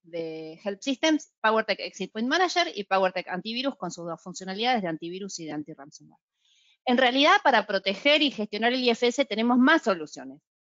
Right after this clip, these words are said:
¿no? Tenemos Robot H A que, que les puede ayudar si necesitan replicar en tiempo real para alta disponibilidad,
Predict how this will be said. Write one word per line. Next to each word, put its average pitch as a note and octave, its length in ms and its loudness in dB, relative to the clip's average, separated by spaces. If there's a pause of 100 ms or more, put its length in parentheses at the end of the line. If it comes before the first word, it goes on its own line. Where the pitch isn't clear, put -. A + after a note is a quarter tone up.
(180)
¿no? A3 260 0 (200)
Tenemos E3+ 340 0
Robot A#3+ 280 4
H G#3 260 2
A C4 240 4
que, - 260 -4 (160)
que E3+ 80 -6
les E3 120 -6
puede G3 180 0
ayudar G3 440 0
si - 140 -6
necesitan F#3+ 560 -2
replicar F3+ 460 -2
en F#3 120 0
tiempo F#3+ 300 0
real F3 220 0
para F3 140 0
alta F3 140 -4
disponibilidad, F3 560 0